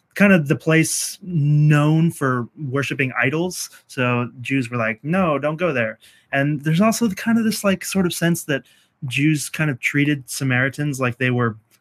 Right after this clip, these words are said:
a problem, like, species of people, like, very, it was, it was very problematic.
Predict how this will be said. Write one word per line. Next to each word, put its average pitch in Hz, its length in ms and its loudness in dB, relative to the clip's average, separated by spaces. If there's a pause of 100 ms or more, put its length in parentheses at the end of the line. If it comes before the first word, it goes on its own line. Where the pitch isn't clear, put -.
(120)
a 127 60 -8
problem, 135 840 0
like, 110 180 -6
species 147 640 0
of 127 140 -4
people, 175 500 -2
like, 127 160 -2
very, 135 280 0
it 196 100 2
was, 220 140 2
it 202 80 0
was 226 140 2
very 208 180 2
problematic. 135 480 -4